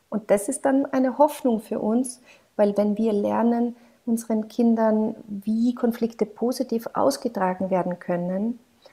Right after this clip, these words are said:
dann, äh, wird's auch insgesamt weniger zu Konflikten kommen.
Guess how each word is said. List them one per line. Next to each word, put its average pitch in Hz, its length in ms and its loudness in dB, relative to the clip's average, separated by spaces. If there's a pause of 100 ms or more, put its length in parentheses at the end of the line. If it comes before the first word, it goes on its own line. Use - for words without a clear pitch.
(160)
dann, 214 260 0 (320)
äh, 208 360 -2 (140)
wird's 220 220 0
auch 214 220 -4
insgesamt 214 680 0
weniger 190 440 2
zu - 140 -10
Konflikten 185 680 -6
kommen. 175 500 -6